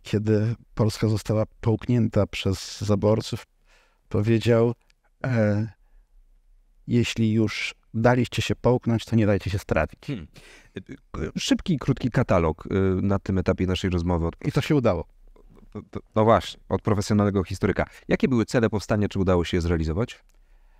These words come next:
Speaker 1: Celem powstania było wystąpienie w-, wobec Sowietów jako gospodarze, y, w celu pokazania, że rząd na uchodźstwie istnieje,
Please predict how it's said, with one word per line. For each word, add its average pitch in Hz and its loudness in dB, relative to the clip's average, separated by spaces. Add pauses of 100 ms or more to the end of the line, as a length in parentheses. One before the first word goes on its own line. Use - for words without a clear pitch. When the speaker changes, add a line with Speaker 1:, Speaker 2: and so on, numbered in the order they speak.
(1000)
Speaker 1:
Celem 175 4
powstania 135 0
było 113 2
wystąpienie 131 2
w-, 104 -2
wobec 117 0
Sowietów 107 -2 (720)
jako 113 4
gospodarze, 107 0 (640)
y, 90 -2 (440)
w - -20
celu 120 2
pokazania, 123 2 (500)
że 104 2 (480)
rząd 117 0
na 101 2
uchodźstwie 107 -2 (760)
istnieje, 135 2